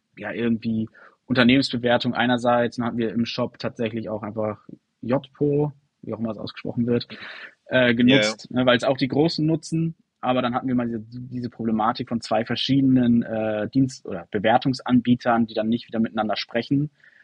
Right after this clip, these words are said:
Speaker 1: was uns halt genervt hat. Und, äh, auch zeitgleich
Speaker 2: Weil
Speaker 1: der
Speaker 2: dann eben, äh, so Brandbewertungen,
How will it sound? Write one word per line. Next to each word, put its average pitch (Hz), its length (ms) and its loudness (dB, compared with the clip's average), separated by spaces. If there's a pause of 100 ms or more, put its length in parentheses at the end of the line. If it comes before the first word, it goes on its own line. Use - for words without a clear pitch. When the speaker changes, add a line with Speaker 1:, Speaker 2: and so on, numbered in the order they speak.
(220)
Speaker 1:
was 113 140 -2
uns 120 140 -2
halt 113 140 4
genervt 110 400 4
hat. 151 260 0 (600)
Und, 117 560 -2
äh, 107 400 -2
auch 110 180 -2
zeitgleich 113 380 0
Speaker 2:
Weil 107 100 4
Speaker 1:
der 107 100 4
Speaker 2:
dann 117 100 -2
eben, 117 120 -2 (120)
äh, 110 260 2
so 110 300 -6
Brandbewertungen, 110 840 -4